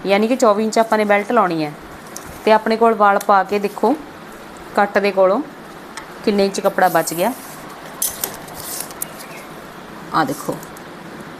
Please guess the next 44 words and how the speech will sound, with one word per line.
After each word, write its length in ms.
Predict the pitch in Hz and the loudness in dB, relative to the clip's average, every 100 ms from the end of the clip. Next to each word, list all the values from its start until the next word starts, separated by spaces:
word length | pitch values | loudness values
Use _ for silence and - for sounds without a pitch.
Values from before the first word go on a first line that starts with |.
| - - | -4 4
ਚਾਰ 260 | 214 202 | 6 6
ਇੰਚ 180 | 214 214 | 2 0
ਕੱਪੜਾ 300 | 214 214 208 | 0 4 4
ਆਪਣੇ 220 | 202 202 | 4 2
ਕੋਲ 160 | 202 202 | 2 2
ਫਿਰ 200 | 202 190 | 2 2
ਵੀ 200 | 220 285 - - | 2 0 0 0
ਅੱਗੇ 200 | 185 185 | 2 2
ਪਲੇਨ 360 | 202 208 185 226 | 2 2 4 4
ਬਚ 240 | 214 175 | 4 4
ਗਿਆ, 140 | 160 180 | 2 2
ਠੀਕ 200 | 208 233 | 2 0
ਹੈ। 60 | |
ਇੰਨੇ 320 | - 208 202 208 | 2 2 2 4
ਦੇ 100 | 208 | 2
ਵਿੱਚ 180 | 214 | 0
ਤੁਸੀਂ 220 | - 196 196 | -6 -4 4
ਵਲ 220 | 185 202 | 4 4
ਕੰਪਲੀਟ 420 | 202 196 175 170 269 - - | 0 0 -2 0 -2 -4 2
ਕਰਨੇ 300 | 185 180 175 | 2 4 0
ਹੁੰਦੇ 280 | 175 147 147 | 0 0 0
ਆ। 40 | |
ਹੁਣ 160 | 165 190 | 0 2
ਮੈਂ 100 | 202 | 2
ਤੁਹਾਨੂੰ 220 | 208 208 | 2 0
ਦੂਜੀ 240 | 180 165 196 | -2 -2 4
ਸਾਈਡ 280 | 202 185 | 4 4
ਪਾ 160 | 185 185 | 2 2
ਕੇ 140 | 185 | 2
ਦਿਖਾਉਂਦੀ 360 | 185 196 170 190 | 0 2 4 4
ਹਾਂ, 80 | 269 - - - - - | 2 -2 -16 -16 -16 2
ਥੋੜ੍ਹਾ 160 | - 285 | 4 6
ਜਿਹਾ 100 | 330 | 4
ਸਿੰਪਲ 360 | 214 175 190 | 0 2 2
ਜਿਹੇ 120 | 190 202 | 2 0
ਤਰੀਕੇ 300 | 202 202 214 | -2 2 4
ਨਾਲ, 160 | 226 | 4
ਕਿਉਂਕਿ 220 | 226 214 | 2 0
ਸਮਝਾਉਣਾ 460 | 220 208 208 226 214 | 2 2 4 4 4
ਸੀਗਾ 220 | 208 208 | 0 0
ਮੈਂ 120 | 233 | 2
ਤੁਹਾਨੂੰ 200 | 233 214 | 2 2
ਇੱਧਰੋਂ 240 | 196 208 247 | 2 2 2
ਸਮਝਾਤਾ, 540 | 254 214 233 220 127 | 2 4 4 4 -2